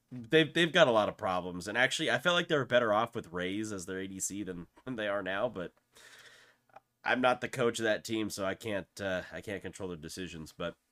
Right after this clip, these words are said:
that was an interesting way to cap off the, the Saturday with FlyQuest losing. I thought that was actually insane, considering how important all of these games were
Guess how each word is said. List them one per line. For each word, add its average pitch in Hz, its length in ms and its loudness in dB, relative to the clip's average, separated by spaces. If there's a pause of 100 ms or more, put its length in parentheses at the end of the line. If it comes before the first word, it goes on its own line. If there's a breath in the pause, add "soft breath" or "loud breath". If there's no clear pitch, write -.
(600 soft breath)
that 147 120 8
was 175 120 6
an 170 80 2
interesting 156 420 0
way 143 240 4
to 123 160 -2
cap 123 340 0
off 120 460 0
the, 98 800 -8 (200)
the 95 160 -10
Saturday 101 720 0
with 90 280 -6 (160)
FlyQuest 95 440 -4
losing. 82 320 -8
I 80 60 -6
thought 95 220 -10
that 95 120 -4
was 87 380 -10 (480)
actually 107 360 -2
insane, 87 540 -4 (280 soft breath)
considering 98 420 -4
how 107 180 0
important 95 480 -8
all 101 300 2
of 92 60 -6
these 92 180 -6
games 95 360 -6
were 98 340 -4